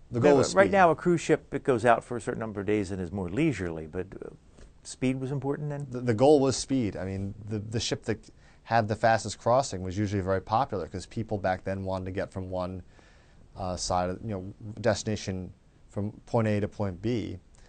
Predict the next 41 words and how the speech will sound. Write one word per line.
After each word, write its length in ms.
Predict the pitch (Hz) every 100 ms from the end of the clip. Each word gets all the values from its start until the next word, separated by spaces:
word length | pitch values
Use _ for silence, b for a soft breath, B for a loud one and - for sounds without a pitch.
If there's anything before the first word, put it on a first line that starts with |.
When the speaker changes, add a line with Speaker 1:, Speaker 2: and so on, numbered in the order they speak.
| b b b -
Speaker 1:
as, 280 | 98 92 92
uh, 80 |
quickly 380 | 92 - 117 104
as 100 | 90
they 140 | 95 92
could. 440 | - 165 92 101 - b b b b
And 180 | 117 123
also, 540 | 151 285 - 123 117 120
it, 60 |
they're, 160 | 135 151
these 180 | 147 196
ships 220 | - -
are 80 | 226
kinda 200 | 208 165
like 120 | 107
racehorses. 760 | 95 135 - 92 - - 71
They're 140 | - 95
kinda 220 | - 147
like 100 | 113
national 460 | 104 113 123 120 101
symbols. 500 | - 139 80 64 78
I 40 |
mean, 280 | 101 98 95 b b b b
the 120 | 120
S 160 | 135 135
S 160 | 113
United 180 | 113 107
States, 380 | 95 131 120 -
which 180 | - -
came 240 | - 107
online 400 | 98 95 101 101
in 140 | 95 92
the, 180 | 90 - - _ b b b b _
in 100 | -
nineteen 300 | 107 104 107
fifty-two, 560 | 90 92 92 - - 240
was 180 | 117 101
kinda 220 | - 120
like 140 | 113
the 60 | 107
Seabiscuit 600 | - 196 143 110 - 107